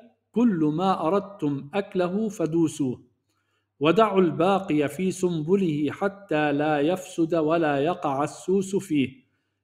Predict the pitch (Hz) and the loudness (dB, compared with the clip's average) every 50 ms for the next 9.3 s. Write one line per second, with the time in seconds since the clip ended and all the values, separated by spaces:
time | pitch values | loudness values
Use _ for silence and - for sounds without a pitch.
0 | _ - 139 139 185 202 214 196 170 156 147 - 170 151 143 - - 170 175 180 | _ -4 -2 0 0 0 0 2 0 0 0 -2 -2 -4 -4 -4 -2 0 2 2
1 | 180 - - 147 139 - - - 185 180 165 147 143 139 131 - 147 127 - - | 2 2 0 -2 -2 -2 -2 -4 -4 -4 -4 -6 -4 -4 -4 -4 -6 -8 -8 -6
2 | 175 180 175 156 - - 175 175 165 151 147 165 190 190 190 170 147 131 175 190 | -6 -4 -4 -4 -2 -2 -2 -2 -2 -2 2 4 4 4 4 2 -2 -2 -2 0
3 | 202 208 208 220 - - 156 147 160 190 202 196 170 151 139 151 151 143 143 139 | 0 0 -2 -2 -6 -10 -10 -4 -2 0 2 2 2 2 2 0 0 0 0 -2
4 | 135 143 139 - - 165 175 175 170 - 185 165 160 175 165 147 135 123 143 160 | -2 -4 -6 -4 -2 0 2 2 2 0 0 -2 -2 -2 -2 -2 -2 0 0 0
5 | 180 170 - - - - 139 127 123 120 113 - - _ _ _ _ _ _ _ | 0 0 -4 -8 -8 -4 -4 -2 -2 -2 -4 -8 -14 _ _ _ _ _ _ _
6 | _ _ _ _ _ _ - - 240 302 277 226 208 226 254 262 - - - 202 | _ _ _ _ _ _ 0 2 4 4 6 6 6 4 4 2 -2 -2 0 0
7 | 196 185 175 175 180 175 170 190 208 196 175 165 165 151 151 175 190 190 180 170 | 2 2 0 -2 -2 -2 0 2 2 2 2 0 0 0 2 2 2 4 2 2
8 | 147 - - 147 139 - - 196 190 170 175 156 190 196 185 190 - 170 147 135 | 0 -2 -2 -4 -4 -2 -2 -2 -2 -2 -2 0 0 0 0 0 0 -2 0 2
9 | 135 127 120 117 - - | 2 2 0 -2 -4 -10